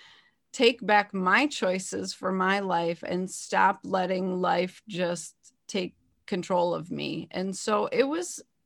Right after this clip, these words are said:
a big shift. And that was about two years ago. And it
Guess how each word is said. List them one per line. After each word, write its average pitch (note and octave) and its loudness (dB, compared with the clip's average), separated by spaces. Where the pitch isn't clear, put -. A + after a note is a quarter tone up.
a A#3+ 0
big A#3+ 0
shift. A#3+ 0
And F#3+ -4
that G#3+ -2
was B3 -6
about C4 -2
two - -6
years B3 -2
ago. F3+ -2
And G3+ -4
it A3 -4